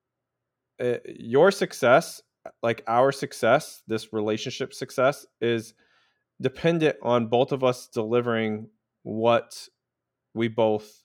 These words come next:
said that we're going to do. If one of us doesn't do that, then this is not going to work." So, and then at that point, like, have that conversation. Client's, client's gonna say, "Okay, yeah, I'll do my part." If after that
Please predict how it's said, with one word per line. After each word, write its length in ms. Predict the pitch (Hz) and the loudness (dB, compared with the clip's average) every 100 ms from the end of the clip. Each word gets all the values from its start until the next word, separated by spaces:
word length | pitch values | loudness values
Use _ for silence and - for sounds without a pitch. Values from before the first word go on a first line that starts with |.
| _ | _
said 340 | - 120 110 | -6 0 0
that 140 | 104 101 | 0 -2
we're 120 | 104 | -4
going 280 | 95 101 98 | -4 -6 -6
to 120 | 104 | -8
do. 340 | 95 107 87 87 _ - | -4 -4 -4 -10 _ -8
If 160 | 110 - | -6 -2
one 120 | 117 | -2
of 100 | 127 | 0
us 140 | 120 | -2
doesn't 320 | - 113 110 | -2 -4 -4
do 160 | 101 160 | -4 0
that, 300 | 131 107 104 | 2 2 0
then 180 | 107 104 | -4 -4
this 140 | 104 | -6
is 120 | 110 | -8
not 220 | 107 101 - | -6 -6 -6
going 200 | 98 92 | -10 -8
to 120 | 98 | -6
work." 360 | 107 98 - _ _ _ _ _ | -2 -2 -4 _ _ _ _ _
So, 260 | - 156 139 | -4 4 4
and 160 | 135 139 | 4 2
then 120 | 147 | 2
at 100 | 139 | 6
that 220 | 196 233 | 4 6
point, 220 | 170 120 | 2 2
like, 140 | 117 117 | 0 4
have 180 | 156 165 | 4 6
that 120 | 170 | 2
conversation. 560 | 165 147 135 110 123 | 2 -2 -2 -2 -4
Client's, 340 | 104 131 135 135 - - | -4 -2 -2 -4 -10 -8
client's 300 | - 139 160 | 0 2 2
gonna 160 | 170 147 | 0 0
say, 220 | 120 117 | 2 4
"Okay, 340 | 156 156 143 | 2 2 0
yeah, 200 | 135 131 | 2 2
I'll 60 | 131 | 2
do 120 | 127 | 0
my 120 | 123 | -4
part." 300 | 120 107 104 _ _ _ _ | -4 -2 -4 _ _ _ _
If 200 | - 180 - - | 0 0 0 2
after 400 | 180 254 - 285 | 4 4 0 -2
that 460 | 127 143 139 87 | 6 8 8 6